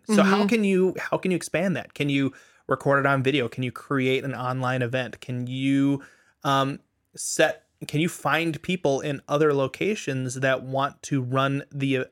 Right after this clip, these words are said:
Speaker 1: an event in tandem with you and, you know, have ten people at their event
Speaker 2: Mm-hmm.
Speaker 1: and ten people at a different event? Uh, really starting to think,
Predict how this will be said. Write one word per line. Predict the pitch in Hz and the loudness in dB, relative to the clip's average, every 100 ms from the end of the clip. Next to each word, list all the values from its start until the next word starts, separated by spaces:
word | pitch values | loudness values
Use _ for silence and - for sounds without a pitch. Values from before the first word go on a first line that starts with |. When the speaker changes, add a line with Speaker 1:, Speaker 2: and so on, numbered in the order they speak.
| - | -8
Speaker 1:
an | 135 | -4
event | 127 131 135 - | -2 -2 -2 -4
in | 156 147 | -2 -2
tandem | - 180 226 175 156 | -2 0 0 0 2
with | 196 - | 0 0
you | 143 147 | 0 2
and, | 160 143 139 139 _ | 0 -4 -4 -6 _
you | 131 | -8
know, | 120 117 | -6 -6
have | 127 120 139 - - | -4 -6 -8 -18 -14
ten | - 127 | -10 -8
people | - 156 160 180 | -6 -4 0 0
at | 180 | 2
their | 240 233 | 0 0
event | 127 - - - _ _ 233 | 0 -6 -16 -20 _ _ -2
Speaker 2:
Mm-hmm. | 190 | 0
Speaker 1:
and | 185 180 | 0 -2
ten | 120 | -6
people | 123 127 127 | -8 -6 -2
at | 131 | 0
a | 139 | 0
different | 170 - 131 117 | -2 -2 -4 -6
event? | - - _ _ _ _ - | -12 -16 _ _ _ _ 0
Uh, | 131 | 2
really | 147 180 170 | 4 4 4
starting | 160 156 135 | 4 4 2
to | 120 | -2
think, | - 143 131 - | -2 -2 -2 -10